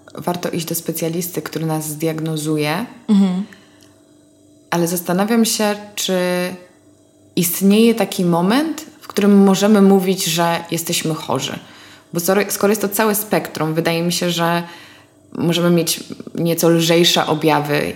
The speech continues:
Speaker 1: i lżejsze, powiedzmy, natężenie danego zaburzenia. Możemy też być przykła-, przypadkiem, który jest bardzo, ale to bardzo ciężki. Więc, e, zastanawiam się, czy to w ogóle ma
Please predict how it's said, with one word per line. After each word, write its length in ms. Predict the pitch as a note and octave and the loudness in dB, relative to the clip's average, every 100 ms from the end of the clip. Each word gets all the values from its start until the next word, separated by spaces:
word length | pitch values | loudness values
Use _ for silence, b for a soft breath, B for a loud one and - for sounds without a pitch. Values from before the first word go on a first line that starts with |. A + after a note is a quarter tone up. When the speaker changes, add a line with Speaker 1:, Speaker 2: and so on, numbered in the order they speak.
| - | -4
Speaker 1:
i 360 | D3+ D3+ D3+ D3+ | -2 -2 0 0
lżejsze, 680 | D3+ D#3 D#3 - D3 D3 D3+ | 0 0 0 0 -2 -2 -4
powiedzmy, 300 | D3+ D3+ D#3+ | -6 -4 -2
natężenie 720 | D#3 D#3 D#3 D#3+ D#3+ C#3+ D3 - | -2 0 0 2 2 0 -2 -6
danego 440 | D#3+ D3+ D3+ D3 D3 | -4 -2 -2 -2 -2
zaburzenia. 580 | D3 D3 D3 D3 D#3+ | -2 -2 -4 -2 -2
Możemy 320 | F3+ E3 D#3+ D#3+ | -2 -2 -2 -4
też 140 | D#3+ | -6
być 260 | - D#3 - - - _ | -8 -8 -10 -18 -20 _
przykła-, 440 | - - - D#3+ | -4 -2 0 -2
przypadkiem, 580 | E3+ - D#3+ D#3+ - D#3 | -2 -2 -2 -2 -2 -4
który 200 | D#3 D3+ | -4 -2
jest 160 | D3+ D3+ | -2 0
bardzo, 300 | D#3 D#3 D#3 | -2 0 -2
ale 100 | D3+ | -2
to 100 | D3+ | -4
bardzo 280 | D3+ D3+ D3 | -4 -4 -6
ciężki. 520 | - - - - - B B B B B | -4 -6 -6 -8 -10 B B B B B
Więc, 300 | F3 F3 F3 | -2 0 0
e, 200 | F3 E3 E3+ | 0 0 -2
zastanawiam 460 | F3 F3 F#3 G3 | -6 -4 0 0
się, 100 | G3 | 0
czy 100 | - | -4
to 140 | G#3 F3+ | -4 -2
w 60 | |
ogóle 460 | F3 F3 F3+ F3+ F3 F3 B B B B _ _ _ _ _ | 0 2 2 2 0 -4 B B B B _ _ _ _ _
ma 320 | E3+ F3 E3+ | 2 4 2